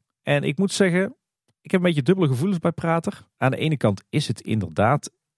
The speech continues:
een lap asfalt, met kermisattracties. Dat is wel de basis. Maar de sfeer was overdag prima. En als je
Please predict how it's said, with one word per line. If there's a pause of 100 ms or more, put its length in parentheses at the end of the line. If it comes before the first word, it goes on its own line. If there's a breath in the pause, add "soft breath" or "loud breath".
een
lap
asfalt, (600)
met
kermisattracties. (480)
Dat
is
wel
de
basis. (640 soft breath)
Maar
de
sfeer
was
overdag
prima.
En
als
je